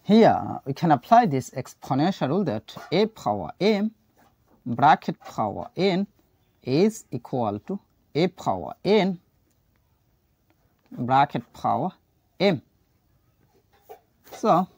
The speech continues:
according to this rule, we can write here one by five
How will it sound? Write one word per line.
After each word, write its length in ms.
according 520
to 100
this 300
rule, 340
we 80
can 160
write 240
here 180
one 260
by 160
five 460